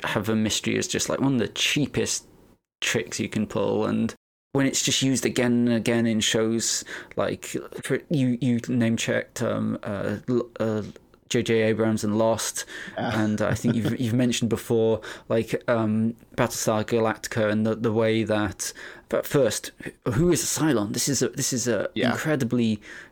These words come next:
Speaker 1: important question. And by the end, who knows who's a Cylon? Could be anyone.
Speaker 2: We've only got five left.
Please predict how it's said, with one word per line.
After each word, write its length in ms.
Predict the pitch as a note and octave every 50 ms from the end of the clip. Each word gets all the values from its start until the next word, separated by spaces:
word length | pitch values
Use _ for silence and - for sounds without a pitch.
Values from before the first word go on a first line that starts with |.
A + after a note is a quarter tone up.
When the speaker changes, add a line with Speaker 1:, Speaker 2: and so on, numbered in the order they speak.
| _ _ _ -
Speaker 1:
important 640 | - C3 A2+ - - D3 D3+ D3 C3+ - C3 B2+ -
question. 560 | C3 C#3+ C#3+ A#2+ - - A2 G#2+ G#2+ G2 - - _ _ -
And 140 | A#2+ A#2+ A#2+
by 140 | C3 C#3+ D3
the 100 | D3 E3
end, 180 | G#3 A3+ E3 - - - - -
who 200 | D#3 F3+ A#3 A#3
knows 520 | E3 C#3 B2+ C3+ F#3+ D#4 F4 D#4 G3+ -
who's 200 | - D3 B2+ -
a 100 | - G#2+
Cylon? 800 | G2 - - - B2+ C#3 F#3+ A#3+ A#3 F#3 C#3 C3+ E3 A3 C4 G#3+ - D3+ C#3+ - B2+
Could 360 | - - C3+ C3+ C#3+ D#3 -
be 240 | - G3 G3+ A3 A#3+
anyone. 680 | B3+ C#4 D4+ D#4 D#4 D#4 D#4 D#4 D#4 D4+ C#4 A#3 A3+ A3+
Speaker 2:
We've 120 | A3+ A3+
only 280 | A3+ - - - - B3
got 180 | A#3 A#3+ -
five 400 | - - - C3+ C#3+ D#3+ E3+ - E3
left. 500 | F#3+ G#3 G3 E3+ - - - - -